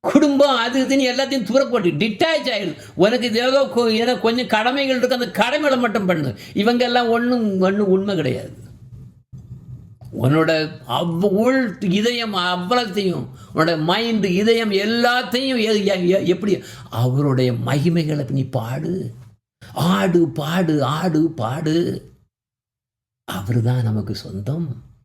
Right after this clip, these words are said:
அப்படின்னு அவர் எழுதியிருக்காரு. புரியுதா? இவன் பாத்தீங்கன்னா, பிருந்தாவனத்துல நிறைய இந்த மாதிரி வித-, இந்த மாதிரி விதவைகள்,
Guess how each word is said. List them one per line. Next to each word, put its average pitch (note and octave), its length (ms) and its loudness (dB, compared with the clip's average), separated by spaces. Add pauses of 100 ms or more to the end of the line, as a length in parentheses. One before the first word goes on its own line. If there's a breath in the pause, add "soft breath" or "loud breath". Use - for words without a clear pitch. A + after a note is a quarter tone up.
(140)
அப்படின்னு C3 520 -10
அவர் F3 160 -8
எழுதியிருக்காரு. - 300 -18 (2000)
புரியுதா? C3 360 -2 (880)
இவன் C3 220 4
பாத்தீங்கன்னா, C3+ 760 0 (840)
பிருந்தாவனத்துல D#3 760 2
நிறைய D#3+ 380 0
இந்த E3 160 -4
மாதிரி E3 320 -2
வித-, D#3+ 220 -2
இந்த C3+ 300 -2
மாதிரி C3 180 0
விதவைகள், C#3+ 680 0